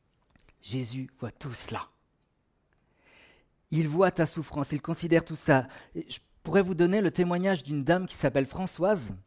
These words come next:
Françoise qui est musulmane, même si elle s'appelle Françoise, elle est musulmane. Et Françoise témoigne qu'elle a été mariée de force quand elle était jeune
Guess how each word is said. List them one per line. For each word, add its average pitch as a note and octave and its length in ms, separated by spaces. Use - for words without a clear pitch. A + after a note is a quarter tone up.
Françoise F#3+ 500
qui D3 180
est C3+ 220
musulmane, F#3+ 800
même B2+ 120
si C3 180
elle A#2+ 120
s'appelle D3 280
Françoise, D3 540
elle A#2 100
est A#2+ 60
musulmane. B2+ 500
Et C#3 400
Françoise F#3+ 500
témoigne F3 400
qu'elle C#3+ 480
a C#3+ 200
été F3 220
mariée F#3 340
de D#3+ 100
force - 540
quand D#3+ 200
elle C3+ 100
était C#3 220
jeune D3+ 280